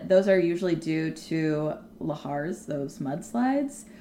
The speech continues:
um, gas emissions, and indirect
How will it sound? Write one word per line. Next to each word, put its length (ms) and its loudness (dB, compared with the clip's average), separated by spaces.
um, 300 -2
gas 340 0
emissions, 840 4
and 280 -2
indirect 560 -4